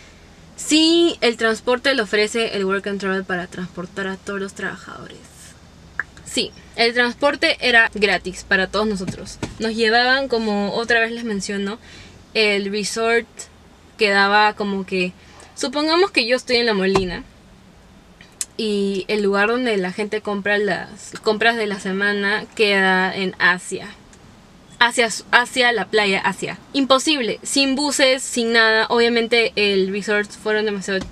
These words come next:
chéveres en llevarnos cada dos semanas. Y no solo íbamos ahí, nos fuimos de paseo a varios sitios. Cosas legales, nos llevaron a pasear a Yosemite, que es un parque nacional. Este, y nada, es gratis. Y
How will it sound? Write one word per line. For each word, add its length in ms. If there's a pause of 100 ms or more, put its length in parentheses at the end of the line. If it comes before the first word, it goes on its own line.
chéveres 460
en 340
llevarnos 500
cada 220
dos 140
semanas. 560
Y 100
no 100
solo 220
íbamos 320
ahí, 180
nos 180
fuimos 360
de 60
paseo 500
a 260
varios 320
sitios. 420
Cosas 200
legales, 720 (500)
nos 200
llevaron 340
a 80
pasear 280
a 60
Yosemite, 640
que 120
es 100
un 100
parque 460 (340)
nacional. 640 (1120)
Este, 840 (180)
y 80
nada, 360 (540)
es 140
gratis. 400
Y 160